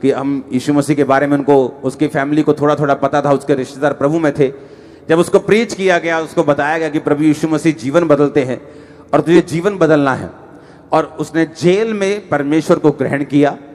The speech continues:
और जब वो पैरोल के ऊपर बाहर आया, वो जो मर्डर करके अंदर गया था, वो मुझे मिल के गया।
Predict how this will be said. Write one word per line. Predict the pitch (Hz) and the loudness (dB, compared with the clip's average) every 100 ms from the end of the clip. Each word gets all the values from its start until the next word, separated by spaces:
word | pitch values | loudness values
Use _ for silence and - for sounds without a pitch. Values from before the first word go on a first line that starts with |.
| - - - - - - | -20 -20 -20 -20 -14 0
और | 147 | 0
जब | 165 156 | 2 0
वो | |
पैरोल | 170 - 175 185 226 226 | 0 0 0 2 0 2
के | 202 | 0
ऊपर | 190 190 170 | 0 0 -2
बाहर | 135 139 151 | -2 -4 -2
आया, | 127 135 107 78 - - - - 107 | 2 2 2 -4 -10 -20 -20 -20 -2
वो | 123 147 | 2 4
जो | 147 | 4
मर्डर | 143 143 165 | 0 -2 -2
करके | 165 156 151 | -4 -2 -2
अंदर | 143 139 | 0 0
गया | 135 135 123 | 2 2 0
था, | 123 107 120 - - - - | -2 -6 -8 -16 -20 -12 -4
वो | 143 | 0
मुझे | 151 156 | 2 0
मिल | 139 156 | 2 2
के | 185 175 | 4 2
गया। | 151 143 143 | 2 2 0